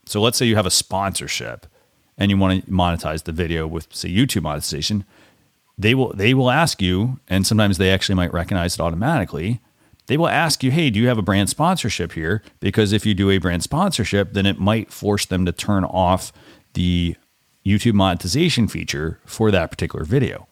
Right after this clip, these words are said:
Again, it's about transparency, as Jim mentioned. So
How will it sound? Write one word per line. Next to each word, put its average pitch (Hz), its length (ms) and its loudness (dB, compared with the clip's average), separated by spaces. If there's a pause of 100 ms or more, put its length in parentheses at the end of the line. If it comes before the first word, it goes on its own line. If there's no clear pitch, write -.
(120)
Again, 98 300 2
it's 92 120 -6
about 110 200 2
transparency, 90 560 0
as 87 80 -6
Jim 80 160 -2
mentioned. 85 400 -4 (580)
So 92 320 0